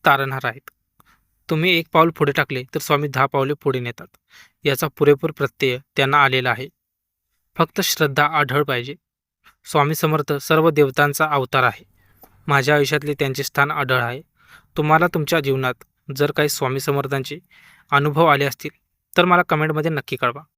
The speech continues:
आणि खरंच जर तुमची स्वामी समर्थावरती श्रद्धा असेल तर कमेंटमध्ये श्री स्वामी समर्थ लिहायला विसरू नका.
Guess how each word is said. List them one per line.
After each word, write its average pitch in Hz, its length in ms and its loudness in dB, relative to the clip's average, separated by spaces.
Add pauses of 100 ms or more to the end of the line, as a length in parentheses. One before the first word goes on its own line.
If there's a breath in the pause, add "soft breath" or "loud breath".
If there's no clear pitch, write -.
(120)
आणि 135 200 -6
खरंच 147 260 2
जर 151 240 -2
तुमची 147 240 -8
स्वामी 135 260 -2
समर्थावरती 139 600 -4
श्रद्धा 131 340 -4
असेल 127 240 -6 (500)
तर - 80 -6
कमेंटमध्ये 156 580 0 (160)
श्री 185 260 -2
स्वामी 147 260 0
समर्थ 135 360 -6
लिहायला 127 220 -2
विसरू 143 300 -8
नका. 120 220 -14